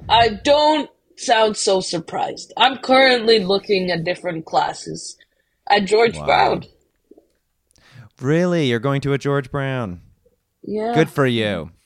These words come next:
Speaker 2: Good for you.
Speaker 1: Yeah.
Speaker 2: You know my couch is always open.
Speaker 1: Oh, thank you, Jenny.
Speaker 2: And you know that, um,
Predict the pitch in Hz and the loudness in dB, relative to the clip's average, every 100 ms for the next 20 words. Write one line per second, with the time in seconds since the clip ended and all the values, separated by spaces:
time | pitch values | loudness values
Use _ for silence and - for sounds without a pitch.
0 | _ _ _ _ _ 123 113 117 107 95 | _ _ _ _ _ -6 -4 -4 -4 -4
1 | 80 71 71 _ _ - 214 247 120 127 | -8 -10 -14 _ _ -16 -12 -8 -4 -2
2 | 123 127 135 139 - 123 120 123 107 104 | 0 0 0 -2 0 -2 -2 -4 -4 -4
3 | 104 95 90 85 76 73 - _ _ _ | -4 -6 -8 -8 -12 -14 -18 _ _ _
4 | _ _ _ _ _ _ 220 202 185 156 | _ _ _ _ _ _ -6 -6 -4 -2
5 | 151 - - - - - - _ _ 85 | -2 -6 -10 -10 -12 -14 -18 _ _ -6
6 | 107 104 82 82 85 87 85 80 85 - | -2 -2 -6 -12 -10 -8 -8 -10 -12 -12
7 | 90 85 78 78 | -12 -10 -10 -14